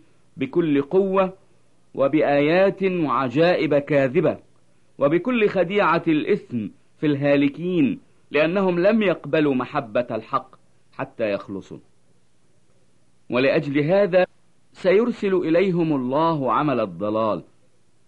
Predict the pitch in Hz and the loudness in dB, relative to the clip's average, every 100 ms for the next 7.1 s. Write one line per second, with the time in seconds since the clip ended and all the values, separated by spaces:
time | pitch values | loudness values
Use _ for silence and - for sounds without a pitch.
0 | _ - 170 - 156 135 127 185 170 135 | _ -8 -8 -2 0 0 0 -4 -4 -6
1 | 127 123 113 139 107 92 - _ _ _ | -4 -6 -6 -6 -4 -8 -10 _ _ _
2 | _ _ - 143 170 170 170 185 208 196 | _ _ -8 -6 0 0 0 0 0 0
3 | 151 147 156 165 139 139 127 120 139 131 | 0 -2 0 0 0 -2 -2 0 0 0
4 | 123 120 117 113 - 104 87 120 113 101 | 0 0 0 -2 -6 -8 -8 -8 -6 -8
5 | 107 101 - - _ _ _ _ _ 104 | -6 -8 -10 -20 _ _ _ _ _ -4
6 | 113 113 165 151 107 95 90 85 95 - | -4 -2 -2 -2 -2 -4 -6 -6 -8 -10
7 | - | -20